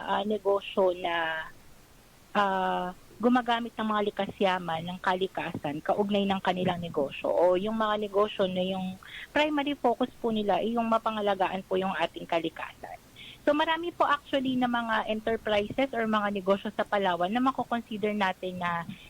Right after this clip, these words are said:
nature-based enterprise kasi po yung kanilang mga ginagawa o trabaho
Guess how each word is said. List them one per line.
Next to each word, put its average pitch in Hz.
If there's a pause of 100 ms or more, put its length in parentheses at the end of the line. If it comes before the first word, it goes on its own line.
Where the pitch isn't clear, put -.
(120)
nature-based 220
enterprise 156
kasi 247
po 226
yung 226
kanilang 233
mga 226
ginagawa 233
o 208
trabaho 214